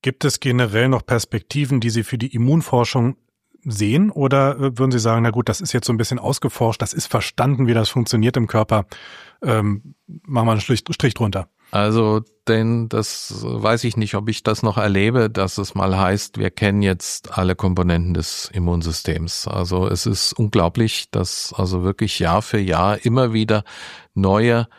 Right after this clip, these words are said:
Speaker 2: Aspekte des Immunsystems aufgedeckt werden. Es ist unglaublich kompliziert, es sind unglaublich viele Moleküle im Spiel. Der Körper ist groß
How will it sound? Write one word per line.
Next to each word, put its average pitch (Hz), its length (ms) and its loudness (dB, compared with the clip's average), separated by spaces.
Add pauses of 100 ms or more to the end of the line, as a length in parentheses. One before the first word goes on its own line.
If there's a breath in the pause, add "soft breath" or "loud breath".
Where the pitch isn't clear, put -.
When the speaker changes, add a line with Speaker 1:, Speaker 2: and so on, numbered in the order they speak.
(120)
Speaker 2:
Aspekte - 600 -2
des 98 200 -2
Immunsystems 104 1000 0
aufgedeckt 117 720 -2
werden. 107 380 0 (280 loud breath)
Es 98 180 -6
ist 98 240 -6 (160)
unglaublich 110 960 2
kompliziert, 120 720 -2
es 110 100 -2
sind - 140 -6
unglaublich 135 560 0
viele 110 240 -2
Moleküle 104 580 0
im 127 140 -4
Spiel. 123 400 -2 (680 loud breath)
Der 98 120 0
Körper 113 400 0
ist - 220 -4
groß 101 500 2